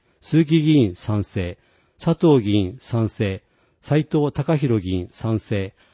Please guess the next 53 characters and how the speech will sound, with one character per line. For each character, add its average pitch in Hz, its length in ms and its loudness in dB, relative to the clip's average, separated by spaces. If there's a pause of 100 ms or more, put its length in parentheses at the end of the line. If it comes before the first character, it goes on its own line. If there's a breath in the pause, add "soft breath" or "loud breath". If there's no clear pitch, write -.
(160)
橋 165 100 -2 (160)
議 117 220 0
員 101 280 0
賛 113 260 -4
成、 101 340 -6 (340)
藤 143 240 -2
本 160 260 2
議 101 140 0
員 95 200 -2
賛 107 240 -4
成、 92 340 -8 (460)
宇 143 60 -2
川 175 260 4
議 123 160 2
員 127 160 6
は 87 240 -4 (360)
議 151 120 0
長 180 160 4
の 135 100 6
た 107 140 -2
め 101 240 -2
採 160 260 -2
決 113 280 -2
に 123 180 2
加 - 140 -6
わ 120 140 2
っ - 80 -6
て - 140 -6
い 98 40 0
ま 95 120 -2
せ - 140 -4
ん。 87 160 -8 (500)
結 139 260 0
果、 131 260 -4 (180)
可 117 120 -6
決。 - 360 -2 (500)
以 131 60 -4
上、 131 200 2
こ - 100 -14
こ 127 60 -2
ま 113 120 0
で 92 200 -8 (100)
奈 117 240 -4
良 110 80 -6
崎 - 180 -14
が 113 140 -8
お 95 60 -12
伝 95 220 -10
え 85 40 -8
し - 140 -16
ま 82 100 -14
し - 100 -20
た。 - 140 -20